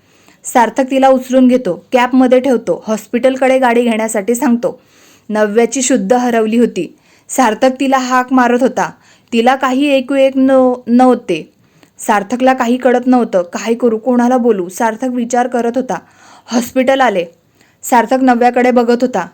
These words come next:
"साहेब, हॉस्पिटल आले," कॅबवाला बोलला. तेव्हा सार्थकचे लक्ष बाहेर गेले. "Thank you," बोलला. नव्याला तसंच उचलून घेऊन गेला. मागच्या वेळेस त्याला, नव्याला असं आणलं होतं, बाकीचे घाबरले होते. तिला ॲडमिट करून घेतले. डॉक्टर नव्याला चेक करतात,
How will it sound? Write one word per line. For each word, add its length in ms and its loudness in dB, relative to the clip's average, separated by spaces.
"साहेब, 380 -2
हॉस्पिटल 460 0
आले," 200 0
कॅबवाला 520 0
बोलला. 360 -2
तेव्हा 220 2
सार्थकचे 560 -2
लक्ष 220 -4
बाहेर 320 0
गेले. 200 -2
"Thank 200 -6
you," 80 -2
बोलला. 340 0
नव्याला 360 2
तसंच 300 -2
उचलून 420 -2
घेऊन 320 2
गेला. 280 2
मागच्या 440 0
वेळेस 300 0
त्याला, 220 -2
नव्याला 400 0
असं 240 -4
आणलं 280 -2
होतं, 260 -2
बाकीचे 380 0
घाबरले 420 0
होते. 360 -2
तिला 180 0
ॲडमिट 400 -2
करून 300 0
घेतले. 300 0
डॉक्टर 380 0
नव्याला 380 2
चेक 360 0
करतात, 280 0